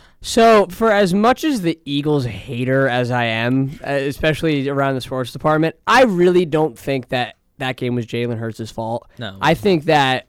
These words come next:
Speaker 1: I forget who said, I think Aiden said it, that the Eagles lost to the Eagles. I don't think that the Commanders won that game.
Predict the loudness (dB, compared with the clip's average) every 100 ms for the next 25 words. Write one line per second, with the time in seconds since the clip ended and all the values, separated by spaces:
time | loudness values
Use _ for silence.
0 | _ -10 -6 -4 -4 -4 -6 -4 -6 -4
1 | -2 0 0 2 2 2 2 -2 -4 -4
2 | -6 -2 -2 -2 -4 -6 -8 -12 -14 -12
3 | -12 -14 -18 -20 _ _ 0 4 4 4
4 | 2 0 0 2 2 -2 -4 -4 -8 -12
5 | -14